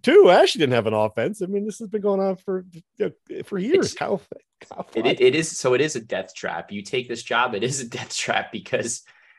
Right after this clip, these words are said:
Speaker 2: I mean, you, you could, you went through the whole carousel of a new offensive coordinator every year. So I,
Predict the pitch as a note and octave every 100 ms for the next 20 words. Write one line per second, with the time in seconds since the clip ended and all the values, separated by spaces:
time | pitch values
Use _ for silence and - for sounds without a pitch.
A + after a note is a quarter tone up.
0 | _ _ - F#2 G2 F#2+ F#2+ A2 - A2
1 | A2+ A2+ G#2+ A#2 A#2 - G#2 F#2+ F2+ F#2+
2 | F#2 F2 _ _ - F#2+ F2+ F2+ - F2+
3 | F#2 F2 - F#2+ F#2+ F#2 E2+ G2+ F2 -
4 | G2 F#2 F2+ F2+ F2+ F2 E2+ F#2+ F#2+ F#2+
5 | F2+ D#2 D#2+